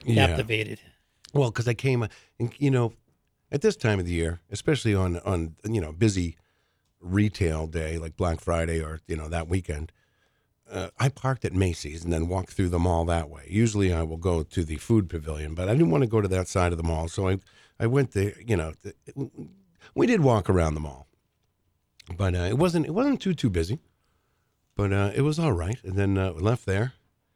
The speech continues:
Speaker 1: Then I came down to, uh, on Saturday. They didn't do anything Friday. So Saturday I came down to, uh, the small business,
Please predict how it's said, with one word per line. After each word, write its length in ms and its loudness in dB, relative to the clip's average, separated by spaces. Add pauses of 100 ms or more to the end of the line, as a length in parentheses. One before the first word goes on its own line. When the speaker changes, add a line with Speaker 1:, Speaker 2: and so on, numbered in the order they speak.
(580)
Speaker 1:
Then 240 2
I 80 2
came 260 -2
down 280 -6
to, 280 -6
uh, 220 -8
on 160 -4
Saturday. 720 -4 (960)
They 80 2
didn't 140 2
do 120 2
anything 280 -2
Friday. 440 -10 (480)
So 160 0
Saturday 600 0
I 40 -4
came 260 2
down 300 0
to, 300 0
uh, 240 2 (880)
the 80 -8
small 360 0
business, 760 -2